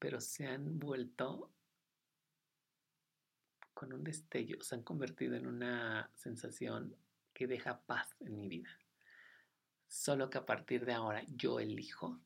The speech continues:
hacerme responsable de mí para dirigir el rumbo de mi mundo, que eso fue algo muy importante de lo que me di cuenta. Y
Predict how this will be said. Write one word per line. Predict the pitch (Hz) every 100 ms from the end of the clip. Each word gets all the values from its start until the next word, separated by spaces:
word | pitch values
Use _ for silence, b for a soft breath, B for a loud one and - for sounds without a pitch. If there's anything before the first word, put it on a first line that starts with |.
| -
hacerme | - - 110 113
responsable | 104 - - 98 - 107 104 - - -
de | 127 131
mí | 151 156 - - _ _
para | 127 117
dirigir | 107 107 - - -
el | - 107
rumbo | 123 107 107
de | 101
mi | 92
mundo, | 90 87 85 - -
que | -
eso | -
fue | - 123
algo | 113 120
muy | 113 117
importante | 110 113 104 - 95 -
de | 98
lo | 85
que | 95
me | 98
di | 92
cuenta. | - - - - B B B B B B B _ -
Y | 233 233 -